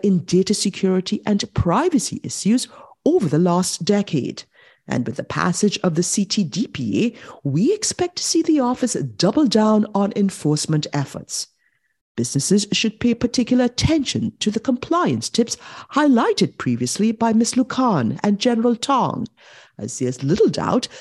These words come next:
the office will be actively looking for targets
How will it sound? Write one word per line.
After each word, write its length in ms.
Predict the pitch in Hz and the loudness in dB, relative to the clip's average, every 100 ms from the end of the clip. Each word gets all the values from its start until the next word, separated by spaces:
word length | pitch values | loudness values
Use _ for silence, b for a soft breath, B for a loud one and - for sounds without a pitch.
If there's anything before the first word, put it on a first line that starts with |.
| B | B
the 140 | 240 - | 0 0
office 400 | 214 339 453 415 | -2 0 0 0
will 120 | 320 | 2
be 200 | 311 294 247 | 2 0 0
actively 440 | 220 - 220 202 | -2 0 0 2
looking 320 | 196 190 196 | 2 2 -2
for 160 | 185 240 | -4 -4
targets 600 | 233 - - 127 127 147 | -6 -6 -2 0 0 -2